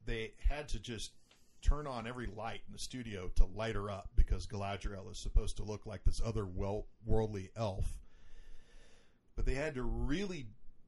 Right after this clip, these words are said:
fire up her eyes. And these are in the days, of course, before,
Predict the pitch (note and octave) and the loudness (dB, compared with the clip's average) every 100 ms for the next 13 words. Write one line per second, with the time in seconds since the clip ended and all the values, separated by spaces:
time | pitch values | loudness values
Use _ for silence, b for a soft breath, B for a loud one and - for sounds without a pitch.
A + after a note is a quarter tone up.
0 | - C#3 C3+ C#3+ A2+ - G#2 A2+ D3 G#2+ | -8 -2 -2 -2 2 4 4 0 -6 -6
1 | A2+ - - - - - C#3 B3+ G3 B2+ | -10 -8 -4 -2 -2 -2 -4 -2 -2 -4
2 | G#2 F#2 B2 C#3 G#2+ G2+ - A2+ G2+ - | -4 0 0 0 -6 0 4 4 4 2
3 | - A2+ G#2+ G2 | 6 8 6 0